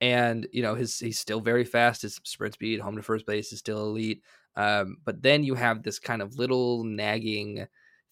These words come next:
thing that's just waiting, this little troll under the bridge that's waiting when you're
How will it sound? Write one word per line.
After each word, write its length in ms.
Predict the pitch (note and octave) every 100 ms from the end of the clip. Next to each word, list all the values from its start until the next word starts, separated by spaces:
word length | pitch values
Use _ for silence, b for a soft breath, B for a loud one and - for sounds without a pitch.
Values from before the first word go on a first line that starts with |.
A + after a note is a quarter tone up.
| -
thing 400 | G2+ G2 F#2+ -
that's 140 | -
just 200 | - G2
waiting, 400 | A2 G2+ G2+ F#2
this 160 | G2 -
little 140 | A#2
troll 580 | A2+ - C3 C3 C3 B2
under 180 | B2 A#2+
the 100 | A#2
bridge 640 | A#2 A#2+ A#2 G#2+ B2+ G#2+
that's 220 | G#2 G2+ A2
waiting 480 | A2+ A#2 A2 G2+
when 140 | G2+ G2
you're 200 | G2